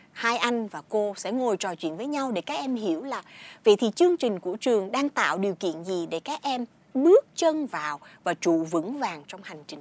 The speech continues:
này. Cô cảm ơn các em rất nhiều vì các em đã theo dõi chương trình này. Và cô mong rằng các em có được sự can đảm, có được sự tỉnh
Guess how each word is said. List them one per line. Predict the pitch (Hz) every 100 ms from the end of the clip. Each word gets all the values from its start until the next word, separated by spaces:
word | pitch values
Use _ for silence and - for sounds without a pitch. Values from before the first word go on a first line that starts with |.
| 156
này. | - - _ _ _ _ _ _ _ - - - - -
Cô | 269
cảm | 277 330
ơn | 277
các | 311
em | 269
rất | 247 339 -
nhiều | 247 196 175 156
vì | 160
các | -
em | 226 196
đã | 151
theo | - 208
dõi | 175 156 - 208
chương | 226 202
trình | 190 160
này. | 165 147 - _ _ _ - -
Và | 190
cô | 294 302
mong | 302 302 285
rằng | 190 175 156 151 - _
các | 269
em | 247 220
có | 262
được | 285 196
sự | - 170
can | - 208 208
đảm, | 160 107 254 _ _ -
có | 359
được | 320 202
sự | - -
tỉnh | - 151